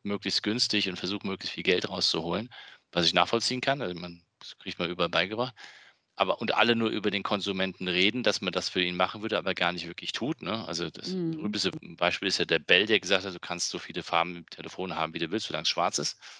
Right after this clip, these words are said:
Speaker 1: Und, ähm, und das halt wirklich mal umdreht, also zu sagen, der Konsument, bist du bereit, keine Ahnung, zwei Cent mehr zu, für deine Milch zu zahlen? Und dann ist es halt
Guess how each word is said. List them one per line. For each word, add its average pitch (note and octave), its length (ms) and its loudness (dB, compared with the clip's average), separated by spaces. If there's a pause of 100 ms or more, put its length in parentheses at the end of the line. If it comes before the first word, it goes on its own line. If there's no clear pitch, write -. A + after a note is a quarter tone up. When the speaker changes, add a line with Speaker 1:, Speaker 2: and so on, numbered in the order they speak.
(500)
Speaker 1:
Und, A2 280 0 (1300)
ähm, F2+ 300 2 (600)
und G#2+ 140 2
das G#2+ 100 4
halt A#2 120 4
wirklich A2 380 2
mal G#2+ 80 6
umdreht, G#2 480 6
also F2+ 260 0
zu - 180 -4
sagen, G2 220 4
der F2 100 -6
Konsument, F#2+ 460 -2
bist - 220 0
du A#2 60 -2
bereit, F#2 420 2
keine F2+ 240 0
Ahnung, G2 260 -4
zwei F#2+ 200 0
Cent F2+ 260 -4
mehr G2 140 -4
zu, A2+ 120 -6
für G#2+ 140 -8
deine G#2+ 200 -2
Milch A2+ 260 -6
zu A2 120 -6
zahlen? A#2 440 2
Und - 160 -6
dann A2+ 380 -4
ist - 220 -4
es - 140 0
halt - 420 0